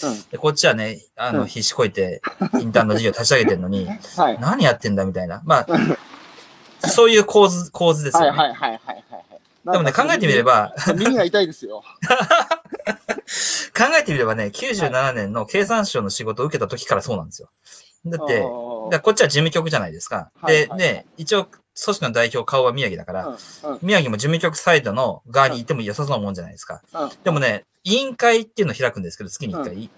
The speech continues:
Speaker 2: そこに経産省の人とか、
Speaker 1: はい。
Speaker 2: 大学の先生とか、
Speaker 1: はい。
Speaker 2: ベンチャーの経営者いるんですけど、宮城もなぜか委員側なんですよ。
Speaker 1: <laughs>
Speaker 2: だからね、
Speaker 1: ウケる。
Speaker 2: さい-、
Speaker 1: うん。
Speaker 2: 最初からその構図。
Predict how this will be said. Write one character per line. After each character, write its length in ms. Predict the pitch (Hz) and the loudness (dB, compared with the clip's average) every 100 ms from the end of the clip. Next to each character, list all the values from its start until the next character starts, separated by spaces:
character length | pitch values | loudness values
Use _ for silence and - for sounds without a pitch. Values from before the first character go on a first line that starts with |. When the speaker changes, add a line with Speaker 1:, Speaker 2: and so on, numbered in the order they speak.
| _ | _
Speaker 2:
そ 120 | 160 151 | -6 -4
こ 40 | |
に 40 | 143 | 0
経 120 | 170 | 0
産 140 | 160 | 0
省 80 | 147 | -2
の 60 | 107 | -4
人 100 | 110 | -6
と 120 | 101 | -6
か、 80 | 110 | -2
Speaker 1:
は 20 | 110 | 0
い。 40 | 120 | 0
Speaker 2:
大 20 | |
学 80 | 120 | -2
の 60 | |
先 160 | 120 117 | -4 -2
生 140 | 120 | -2
と 120 | 101 90 | -2 -2
か、 80 | |
Speaker 1:
は 40 | 101 | -2
い。 20 | |
Speaker 2:
ベ 100 | 131 | -2
ン 60 | 120 | -2
チ 80 | |
ャ 20 | 95 | -4
ー 40 | |
の 40 | |
経 60 | 104 | -6
営 40 | |
者 100 | 98 | -6
い 20 | 104 | -4
る 80 | |
ん 40 | 117 | -4
で 60 | 85 | -4
す 60 | |
け 60 | - | -4
ど、 140 | 98 - - - | -4 -6 -12 -2
宮 180 | 190 277 | 4 6
城 140 | 226 120 | 4 4
も 80 | |
な 100 | 110 | 2
ぜ 80 | 175 | 2
か 60 | 120 | 0
委 80 | - | -2
員 320 | 175 185 208 185 | 2 4 6 6
側 140 | 170 | 6
な 100 | 147 | 4
ん 40 | |
で 40 | 107 | 2
す 80 | - | -4
よ。 80 | 190 - - | -6 -8 -4
Speaker 1:
<laughs> 120 | 208 190 220 - 202 185 - 202 - 190 - 185 - 208 - 175 - - - - _ _ - - - - 415 - - 202 233 | 0 2 2 2 -2 -4 -4 -8 -8 -14 -12 -12 -8 -10 -10 -18 -16 -16 -16 -20 _ _ -20 -20 -16 -14 -14 -12 -14 -12 -4
Speaker 2:
だ 100 | 175 | 2
か 80 | 165 | 2
ら 80 | 120 | 2
ね、 100 | 196 | 0
Speaker 1:
ウ 40 | |
ケ 60 | 151 | -2
る。 60 | |
Speaker 2:
さ 160 | 120 220 | 0 4
い-、 40 | 254 | 4
Speaker 1:
う 60 | 151 | 2
ん。 40 | |
Speaker 2:
最 180 | 135 254 | 4 4
初 140 | 247 | 4
か 80 | 233 | 2
ら 80 | 214 | 0
そ 140 | 208 | 2
の 100 | 208 | -2
構 260 | - 185 175 | -2 -2 -2
図。 200 | 180 | -2